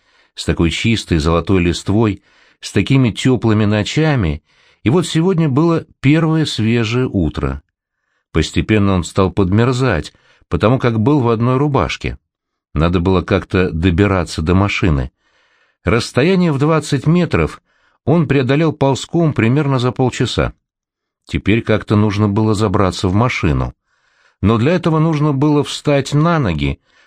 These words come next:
а сделать этого он не мог. Одна лишь попытка встать на колени вызвала нестерпимую боль. Но дело было даже не в этом.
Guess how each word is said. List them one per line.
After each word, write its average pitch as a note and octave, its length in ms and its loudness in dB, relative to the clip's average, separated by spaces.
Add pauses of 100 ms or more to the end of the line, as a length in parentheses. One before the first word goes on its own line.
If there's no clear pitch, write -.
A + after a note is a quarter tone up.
(120)
а D#2+ 220 0
сделать F#2+ 460 0
этого A2+ 280 0
он A2+ 160 2
не C#3+ 100 0
мог. G#2+ 300 -2 (600)
Одна G#2 240 2
лишь F#3 200 -2
попытка E3+ 640 0
встать - 480 -2
на G2+ 160 2
колени A#2+ 640 0 (380)
вызвала F3 420 2
нестерпимую D3 680 0
боль. C#2+ 240 -2 (420)
Но D#2 380 2
дело F2+ 360 0
было F2 260 2
даже E2+ 360 0
не G#2 180 0
в A#2+ 80 -2
этом. D2 360 -2